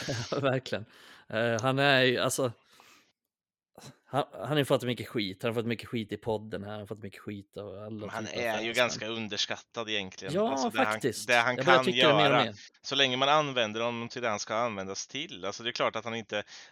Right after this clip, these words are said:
Speaker 2: hans, hans kvaliteter passar inte tillsammans med McTominay på ett innermittfält. Eller de
Speaker 1: Nej.
Speaker 2: två passar inte
Speaker 1: Nej.
Speaker 2: ihop. Och, och mycket har att göra med att Fred är inte en spelfördelande spelare.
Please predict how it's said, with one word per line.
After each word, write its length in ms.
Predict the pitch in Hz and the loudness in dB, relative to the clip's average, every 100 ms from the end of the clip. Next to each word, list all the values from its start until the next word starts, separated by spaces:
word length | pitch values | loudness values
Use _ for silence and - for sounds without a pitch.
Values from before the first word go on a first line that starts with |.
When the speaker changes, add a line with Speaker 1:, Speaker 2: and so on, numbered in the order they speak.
| - | -2
Speaker 2:
hans, 320 | 120 110 - _ _ _ - | 0 0 -4 _ _ _ -12
hans 160 | 117 117 | -6 -6
kvaliteter 440 | - 104 - 110 - | -4 -6 -2 -4 -2
passar 460 | 147 - - 104 | -6 -6 -8 -4
inte 540 | 127 156 - 92 95 85 | -4 -6 -10 -6 -6 -6
tillsammans 520 | - - 107 85 90 | -8 -6 -6 -6 -12
med 80 | 98 | -12
McTominay 500 | 92 - 87 85 92 | -14 -12 -12 -10 -12
på 100 | 87 | -12
ett 80 | 92 | -14
innermittfält. 580 | 98 82 82 - 85 82 | -14 -14 -14 -16 -16 -14
Eller 120 | 101 | -14
de 280 | 95 104 143 | -8 -6 -4
Speaker 1:
Nej. 240 | 156 165 143 | -2 -2 -4
Speaker 2:
två 140 | 92 _ - - - | -8 _ -20 -10 -2
passar 280 | 113 - | -2 -2
inte 160 | 101 101 | -6 -6
Speaker 1:
Nej. 80 | 90 | -10
Speaker 2:
ihop. 180 | 92 - - | -12 -16 -10
Och, 180 | 98 107 | -8 -6
och 60 | |
mycket 320 | 113 110 - 127 | -4 -4 0 2
har 80 | |
att 60 | 131 | 6
göra 180 | 120 107 | 4 4
med 140 | 101 | 2
att 140 | 98 - - - - _ | -2 -6 -20 -20 -20 _
Fred 320 | - 123 123 | 0 0 4
är 180 | 120 117 | 4 6
inte 240 | 127 117 | 4 0
en 40 | 110 | -8
spelfördelande 680 | - 117 104 107 101 117 | -4 -4 -2 -4 -4 -4
spelare. 520 | 131 151 107 92 98 | -4 0 0 0 -2